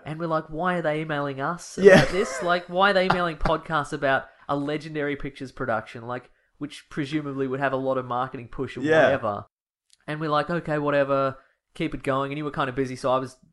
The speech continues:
Speaker 1: emailing
Speaker 2: Yeah.
Speaker 1: you back or whatever. And I'm like, "Okay, look, ideally, like, I, I, I don't really know the Game of Thrones guy, so I don't really
Speaker 2: You don't wanna talk to
Speaker 1: don't wanna
Speaker 2: him?
Speaker 1: talk to that bloke, but I'll talk to the other guys." And I'm, I'm like, "Ah,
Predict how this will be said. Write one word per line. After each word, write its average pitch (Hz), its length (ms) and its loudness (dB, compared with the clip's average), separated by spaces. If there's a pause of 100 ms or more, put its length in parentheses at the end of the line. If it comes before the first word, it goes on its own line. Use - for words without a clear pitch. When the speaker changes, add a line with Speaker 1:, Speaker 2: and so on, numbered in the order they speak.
(140)
Speaker 1:
emailing 127 340 0
Speaker 2:
Yeah. 143 140 6
Speaker 1:
you 107 60 0
back 120 280 0
or 131 60 -4
whatever. 123 240 -2
And 123 60 -4
I'm 127 80 -8
like, 135 180 -4
"Okay, 185 300 0
look, 180 240 -2
ideally, 175 560 0 (180)
like, 170 160 0
I, 160 80 4
I, 156 240 -2 (460)
I - 80 0
don't 180 120 2
really 160 200 -4
know 151 120 -2
the 147 80 -2
Game 143 200 -2
of 135 80 -6
Thrones 147 360 -4
guy, 143 240 -4
so 143 140 -4
I 143 40 0
don't 143 120 -2
really 131 460 -4 (240)
Speaker 2:
You - 80 -20
don't - 40 -4
wanna 120 120 -4
talk 123 240 0
to - 40 -14
Speaker 1:
don't 151 80 0
wanna - 80 -2
Speaker 2:
him? 127 60 -4
Speaker 1:
talk 147 160 -2
to 147 60 -8
that 139 120 2
bloke, 147 220 2
but 151 80 0
I'll 143 100 2
talk 175 200 -2
to - 60 -18
the 139 100 0
other 151 160 2
guys." 147 380 0
And 139 80 -4
I'm, 131 220 -4
I'm 131 140 -4
like, 120 240 -6
"Ah, 139 320 0